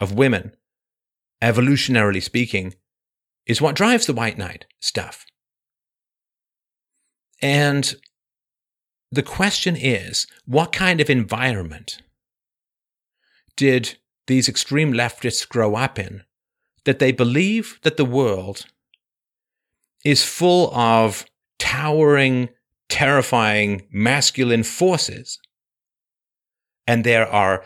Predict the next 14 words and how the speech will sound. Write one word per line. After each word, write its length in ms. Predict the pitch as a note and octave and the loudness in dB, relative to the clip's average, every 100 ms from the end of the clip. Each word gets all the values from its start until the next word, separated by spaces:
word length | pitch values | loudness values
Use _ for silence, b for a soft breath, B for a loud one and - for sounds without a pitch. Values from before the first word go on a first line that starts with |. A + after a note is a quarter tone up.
| B | B
helpless 600 | - - D3+ - D#3+ - - B - | -10 -6 -6 -4 -2 0 -2 B -8
and 180 | F#2+ D#2+ | -6 -6
dependent 720 | - - C#3+ B2+ C3 - - _ _ _ _ _ _ _ _ _ _ _ _ | -4 2 2 2 0 -2 -6 _ _ _ _ _ _ _ _ _ _ _ _
women 400 | G#2+ C3+ A#2+ A2 | -2 0 0 -2
who 140 | A2+ A2+ | 0 0
have 240 | A2+ A2 | 0 0
no 360 | A#2 C#3 C#3+ C#3 _ _ - | 0 2 0 -4 _ _ -2
agency, 480 | C3 - G#2 A2 | 0 0 -2 -2
no 240 | G#2 B2+ C#3 | 0 2 2
say, 420 | - A2 G#2 G#2 | 0 -2 -2 -4
and 80 | G2 | -4
are 80 | F#2 | -2
just 240 | F#2+ F#2+ | -2 -2
victims? 420 | - - - - | -4 -8 -12 -16